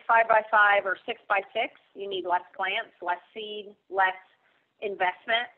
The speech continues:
on that end. Um, if you're growing plants two feet apart, you can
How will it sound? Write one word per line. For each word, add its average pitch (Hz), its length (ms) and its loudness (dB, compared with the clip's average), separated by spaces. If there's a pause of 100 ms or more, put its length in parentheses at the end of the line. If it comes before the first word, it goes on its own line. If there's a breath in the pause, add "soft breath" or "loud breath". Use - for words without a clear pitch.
(140)
on 185 160 -4
that 185 300 -2
end. 277 240 -6 (720)
Um, 190 400 4
if 220 160 -6
you're 214 100 -2
growing 220 300 0
plants 220 480 0 (160)
two 247 220 -8
feet 240 160 -6
apart, 233 580 0 (100)
you 208 140 -18
can 202 140 -12